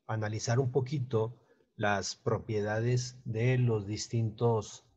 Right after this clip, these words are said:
tonos de negro que, que hay. No todos, en este caso yo voy a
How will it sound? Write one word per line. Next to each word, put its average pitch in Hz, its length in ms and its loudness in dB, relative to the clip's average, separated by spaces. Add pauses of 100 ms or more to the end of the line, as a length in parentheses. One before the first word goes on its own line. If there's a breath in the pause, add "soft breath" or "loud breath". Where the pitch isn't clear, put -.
tonos 117 340 4
de 110 140 0
negro 104 420 -2 (180)
que, 95 460 -4 (240)
que 104 120 0
hay. 78 220 -4 (840)
No 123 160 2
todos, 110 560 2
en 107 160 -4
este 117 220 -4
caso 123 260 0
yo 117 180 4
voy 113 260 0
a 104 380 0